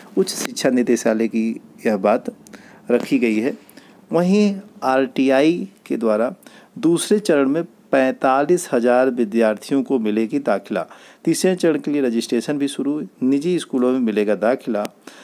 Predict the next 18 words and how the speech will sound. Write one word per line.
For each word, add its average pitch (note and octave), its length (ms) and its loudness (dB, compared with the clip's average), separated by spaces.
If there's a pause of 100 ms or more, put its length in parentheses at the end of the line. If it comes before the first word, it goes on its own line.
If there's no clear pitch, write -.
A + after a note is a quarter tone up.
(180)
प्रदेश F3 340 2
के E3+ 140 2
निःशुल्क D#3+ 560 -2
और D3+ 380 0
अनिवार्य C#3 460 2
बाल C3 200 2
शिक्षा C3 360 -2
अधिकार B2+ 360 0
अधिनियम A#2 380 0
के A#2 120 -2
तहत A2+ 500 -2
निजी B2+ 460 0
स्कूलों B2 380 -2
में C#3+ 140 0
निःशुल्क C3 480 -2
शिक्षा - 420 -4
के D3+ 220 -2
लिए G2+ 280 -8